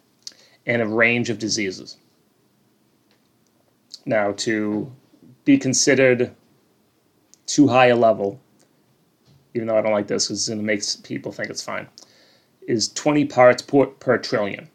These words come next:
which is roughly the size of twenty grains of sand in an Olympic-sized swimming pool. Just that little amount is enough to be seen as dangerous. And again, twenty percent of the bodies of water that we've tested here in Massachusetts have found this.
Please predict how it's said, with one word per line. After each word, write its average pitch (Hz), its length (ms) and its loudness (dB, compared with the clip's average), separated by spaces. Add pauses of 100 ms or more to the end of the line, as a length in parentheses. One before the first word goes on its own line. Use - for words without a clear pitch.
(120)
which 104 280 -8
is 107 380 -4 (240)
roughly 117 360 0
the 107 160 -8
size 110 360 0
of 101 100 -10
twenty 135 380 0
grains 117 420 -2
of 104 100 -6
sand 104 580 0
in - 180 -12
an 101 80 -6
Olympic-sized 104 840 -6
swimming 107 300 -6
pool. - 260 -14 (800)
Just - 180 -10
that 117 180 4
little 123 260 4
amount 123 500 2 (180)
is 113 160 -8
enough 107 360 0
to - 60 -14
be 104 200 -6
seen 104 640 -4
as 98 460 0
dangerous. 101 580 -6 (1700)
And - 100 -12
again, 107 280 0
twenty 113 240 -4
percent 117 360 0
of 117 100 -4
the 104 60 -6
bodies 107 320 2
of 104 100 -10
water 110 420 2
that - 160 -6
we've 104 160 -6
tested 110 520 -2
here 117 140 -2
in 107 80 0
Massachusetts 104 760 -4
have 110 180 -4
found 107 280 -4
this. - 220 -14